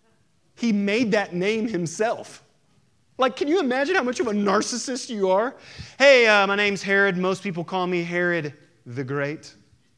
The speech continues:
Right? I mean, that's unbelievable. But the angel says that,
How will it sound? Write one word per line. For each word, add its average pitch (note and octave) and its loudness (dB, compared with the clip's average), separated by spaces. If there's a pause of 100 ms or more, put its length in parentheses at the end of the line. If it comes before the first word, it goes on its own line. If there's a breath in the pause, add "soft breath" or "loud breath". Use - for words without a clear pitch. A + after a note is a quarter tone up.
(460)
Right? F3+ 0
I G3+ -4
mean, A3+ 0
that's A#3+ 0
unbelievable. A3+ 0 (640 soft breath)
But E3+ -4 (200)
the C#3 -8
angel D3+ -4
says C3+ -6
that, - -10